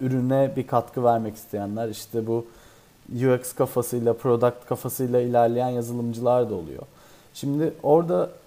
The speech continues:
siz ekibinize, kültürünüze uygun insanlar almak istiyorsunuzdur. Bir işe alım yaparken mesela iki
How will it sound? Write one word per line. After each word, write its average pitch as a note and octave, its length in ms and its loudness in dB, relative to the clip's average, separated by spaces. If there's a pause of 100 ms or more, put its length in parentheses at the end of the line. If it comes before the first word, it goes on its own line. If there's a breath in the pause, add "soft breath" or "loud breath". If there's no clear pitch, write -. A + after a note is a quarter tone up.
siz C#3 320 -6
ekibinize, D3 580 0
kültürünüze C#3+ 540 0
uygun D3 300 2
insanlar C#3+ 460 0
almak G#2+ 320 -2
istiyorsunuzdur. F#2+ 680 -12 (540 soft breath)
Bir C3 200 -2 (100)
işe C#3+ 260 2
alım D#3+ 220 2
yaparken D3+ 540 0
mesela B2 540 -6 (140)
iki D#3 340 0